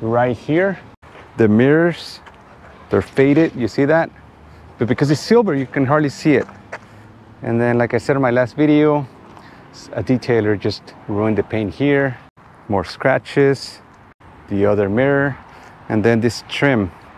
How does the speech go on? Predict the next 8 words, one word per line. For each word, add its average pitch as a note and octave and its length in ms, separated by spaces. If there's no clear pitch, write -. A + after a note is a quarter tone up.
needs A2+ 280
repainting A2 600
here. A#2 440
The A#2 140
weather C3 240
strips - 480
are A2+ 100
there, D#3 540